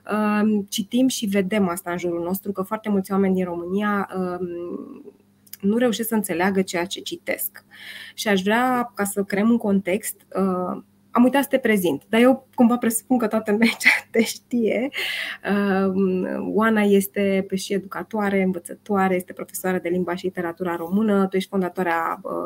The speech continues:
școlii Helicon la Călăraș și acum și în București.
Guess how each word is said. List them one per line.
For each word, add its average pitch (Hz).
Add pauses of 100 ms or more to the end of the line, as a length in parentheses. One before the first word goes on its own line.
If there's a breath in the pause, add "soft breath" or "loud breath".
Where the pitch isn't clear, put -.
(140)
școlii 185
Helicon 226 (240 loud breath)
la 190
Călăraș 190
și -
acum 190
și -
în 190
București. 208